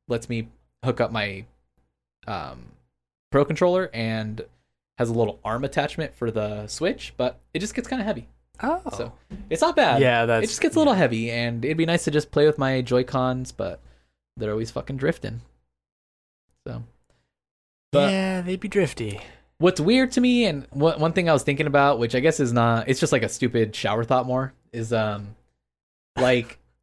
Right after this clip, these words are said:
Speaker 1: <laughs> it's crazy that I instantly started really loving Hades, yet it took me so long to like Ghost of Tsushima. Obviously, very different games,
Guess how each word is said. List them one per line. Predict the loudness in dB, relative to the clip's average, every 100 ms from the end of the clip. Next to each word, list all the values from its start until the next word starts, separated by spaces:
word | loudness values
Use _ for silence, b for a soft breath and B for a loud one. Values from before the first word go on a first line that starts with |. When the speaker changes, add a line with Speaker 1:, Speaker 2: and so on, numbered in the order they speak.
| _
Speaker 1:
<laughs> | _ _ -2
it's | -2 0
crazy | 0 2 2 2
that | 4 2 2
I | 0 -2 -2
instantly | -6 -6 -6 -4
started | -4 2 2 2 0
really | 0 0
loving | 0 0 2 -2 -8 -12
Hades, | -10 -8 -8 -8 -10 -14 -20 _ _ _ _ _ _
yet | 0 2 2
it |
took | -2 -2
me | 0
so | 2
long | 2 0 -2 -4 -8
to |
like | -4 -4 -4
Ghost | -12
of | -10
Tsushima. | -12 -8 -6 -4 0
Obviously, | 2 2 0 -6 -10 -2
very | 2 2 -2 -4
different | -6 -6 -12 -14
games, | -14 -12 -12 -12 -12 -14